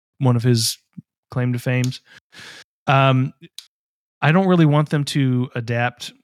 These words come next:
a game. Uh, there's a little novel that came out a few years back called Rapture about the, specifically about, um,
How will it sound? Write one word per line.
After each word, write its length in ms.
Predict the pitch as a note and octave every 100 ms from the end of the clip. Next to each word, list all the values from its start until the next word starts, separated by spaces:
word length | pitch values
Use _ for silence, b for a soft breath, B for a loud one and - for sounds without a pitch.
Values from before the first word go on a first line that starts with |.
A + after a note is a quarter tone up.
| _ _ _ _ _ _ _ _ _ _ _ _
a 80 | -
game. 600 | A#2+ B2+ B2 C#3 D#3 D3+ -
Uh, 200 | C3 A#2+
there's 200 | A#2+ B2+
a 40 | B2
little 320 | A#2+ B2+ B2
novel 480 | A2+ A#2 A2+ A#2+ A#2+
that 140 | A#2
came 240 | A2+ B2 A#2
out 180 | A#2 A#2 - _
a 60 | B2+
few 160 | C3
years 240 | A#2+ A#2+ A2
back 340 | A2 A2+ B2+ - _ -
called 380 | A#2+ A2+ G#2+ G#2+
Rapture 680 | A2 A2 B2 - D#3 F3 F3+ - -
about 380 | A2+ A2 A2 -
the, 440 | A2+ G#2+ G#2 G2 B B - _ _ _
specifically 680 | - - B2 C3+ B2 B2 A#2+
about, 520 | A2 G#2+ A2 G#2+ - -
um, 540 | A2 G#2+ G2+ G2+ G2+